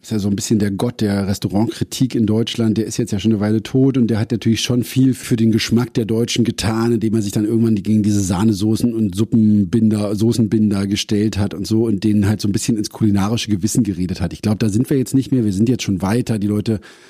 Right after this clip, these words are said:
achten ein bisschen mehr auf Ernährung und die gehen in den Bioladen und die gucken wirklich nach guten Produkten. Und auf der anderen Seite, ey, bevor ich jetzt hier ins Studio gefahren bin, äh, habe ich noch versucht, einen,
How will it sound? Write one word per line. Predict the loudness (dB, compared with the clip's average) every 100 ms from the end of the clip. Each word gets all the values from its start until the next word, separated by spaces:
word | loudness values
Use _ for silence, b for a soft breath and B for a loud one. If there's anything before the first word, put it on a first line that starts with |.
| B
achten | -6 -6 -2 0
ein | 0
bisschen | 0 0 2 2
mehr | 2 2 0 -2
auf | -4 -2
Ernährung | 0 2 2 2 2 2 2
und | 0 -2
die | 0
gehen | 2
in | 4 2
den | 0
Bioladen | 0 2 2 0 0 0 2 0
und | 0 2
die | 2 2 B -4
gucken | -2 0 -2
wirklich | -2 -2
nach | -2 -4
guten | -4 -4
Produkten. | -2 0 -2 0 2 2 0 b b b
Und | -4
auf | -2
der | -2
anderen | 2 2
Seite, | 2 0 0 -2
ey, | 0 -2
bevor | -2 -2
ich | -2
jetzt | -2 -2
hier | -2
ins |
Studio | 0 2 2
gefahren | 0 0 2
bin, | 4 2 0 -2
äh, | 0
habe | 0 0
ich | 0
noch | 0 -2
versucht, | -2 -4 -2
einen, | 0 2 0